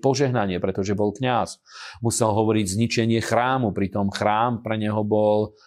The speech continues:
vrcholom obrazu svetosti na zemi, hej. Žalmista hovorí, že to je vrcholom radosti celej zeme, je vrch Sion, kde bol postavený chrám, a on hovorí, že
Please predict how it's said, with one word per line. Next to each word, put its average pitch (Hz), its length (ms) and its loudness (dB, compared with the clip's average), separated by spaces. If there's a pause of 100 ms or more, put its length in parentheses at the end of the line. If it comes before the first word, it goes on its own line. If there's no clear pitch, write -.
(140)
vrcholom 113 1040 2
obrazu 117 400 0
svetosti 113 640 -2
na 120 160 0
zemi, 101 320 0
hej. 104 240 -2
Žalmista 101 480 0
hovorí, 104 420 2
že 98 460 2 (240)
to 107 160 2
je 101 480 2
vrcholom 113 480 2
radosti 113 480 2
celej 107 340 0
zeme, 110 640 0
je 101 220 0
vrch 98 260 -2
Sion, 104 460 0
kde 98 160 0
bol 101 160 2
postavený 107 480 0
chrám, 104 400 -2
a 101 160 -2
on 107 80 -2
hovorí, 104 320 2
že 101 240 0